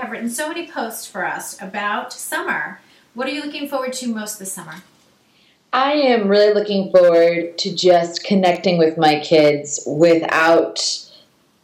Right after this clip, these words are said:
Speaker 2: overdoing it with my expectations of what that should look like.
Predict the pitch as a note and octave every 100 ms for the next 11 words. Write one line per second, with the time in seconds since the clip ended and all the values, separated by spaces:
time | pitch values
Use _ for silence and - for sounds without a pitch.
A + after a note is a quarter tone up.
0 | - G#3 G#3 G#3 - G#3 G3 F#3 E3+ D#3+
1 | E3+ E3+ E3+ D3 D#3+ - E3 D#3+ - D#3
2 | C#3+ D#3 D3+ D3 - - E3+ E3 E3 D#3
3 | - D3 D3 C3 B2+ F#2+ E2+ - - -